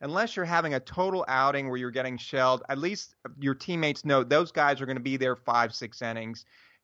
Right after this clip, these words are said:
uh, 'cause that's just who they are. They're the elite top pitchers. But anybody else out there, your, your Charlie Mortons, your,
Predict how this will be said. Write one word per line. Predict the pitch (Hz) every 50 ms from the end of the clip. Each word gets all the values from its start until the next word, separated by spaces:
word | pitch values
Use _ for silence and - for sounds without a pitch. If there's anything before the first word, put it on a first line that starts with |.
| - -
uh, | 131 127 120 117 - - 131 131 -
'cause | - 127 113
that's | 139 127 131 - - _ -
just | - 143 - -
who | - 147
they | 131 123 117 110
are. | 120 123 120 110 104 107 110
They're | 113 107 107 104 _ _ _ _ -
the | - 120 110 -
elite | - 127 123 135 135 131 123 -
top | - 135 120 117 - -
pitchers. | - 180 185 - - 110 107 101
But | - 143 160
anybody | 190 226 240 185 185 170 143
else | 143 160 202 208 - 151
out | 127 117 117
there, | - 117 117
your, | 117 113 110 107 _ _ _ _ _ -
your | 135 131
Charlie | - - 156 151 156 165 160 151
Mortons, | 143 135 139 147 160 - - 170 170 170 165 165 165 156 - _ _ _ _ _ -
your, | 117 123 120 117 120 117 110 101